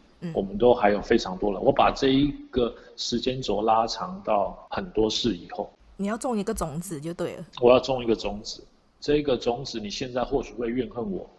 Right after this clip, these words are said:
Speaker 2: 你会觉得这是一个混蛋，都没有关系。但是这一颗种子等它发芽的时候，只要你能想到，“哦，原来是这样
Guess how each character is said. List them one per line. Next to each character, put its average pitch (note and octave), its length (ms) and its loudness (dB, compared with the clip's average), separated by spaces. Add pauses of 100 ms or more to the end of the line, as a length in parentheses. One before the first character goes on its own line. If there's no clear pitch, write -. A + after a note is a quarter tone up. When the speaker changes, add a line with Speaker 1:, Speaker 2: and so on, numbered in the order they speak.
(120)
Speaker 2:
你 G#2 100 -14
会 A2+ 280 4
觉 G2+ 180 0
得 G2+ 140 -4
这 A#2 180 -4
是 A2+ 200 0
一 A2 40 2
个 G#2 100 -2
混 A#2+ 200 -2 (120)
蛋， A2+ 400 2
都 D#3+ 140 8
没 C#3+ 80 2
有 B2 100 10
关 A#2 200 4
系。 A#2 320 -8 (360)
但 C3 140 -6
是 C3 160 -4
这 C3+ 200 -2
一 C#3 80 0
颗 C#3+ 200 2
种 A#2+ 260 -6
子 F#2+ 260 -8
等 - 100 -16 (100)
它 A2 200 -4
发 A2+ 280 2
芽 F#2 200 -4
的 F2+ 120 -10
时 - 200 -8
候， - 220 -2 (200)
只 G#2+ 200 0
要 C3+ 220 8
你 G#2 120 -6
能 G#2 300 -10 (180)
想 - 420 -4 (100)
到 A2+ 220 0
，“哦， A2+ 220 2
原 G#2+ 140 -10
来 A2 120 -10
是 C3+ 140 -8
这 B2+ 180 -4
样 G2+ 100 -2